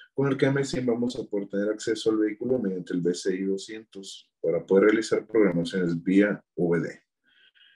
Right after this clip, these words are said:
Este V C I doscientos, quiero mencionar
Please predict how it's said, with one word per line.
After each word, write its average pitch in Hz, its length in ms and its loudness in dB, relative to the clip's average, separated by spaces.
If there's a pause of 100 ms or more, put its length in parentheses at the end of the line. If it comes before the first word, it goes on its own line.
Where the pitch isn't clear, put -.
(200)
Este 151 300 4
V 143 140 6
C 139 200 4
I 139 60 4
doscientos, 113 920 0 (1080)
quiero 107 320 4
mencionar 110 520 -4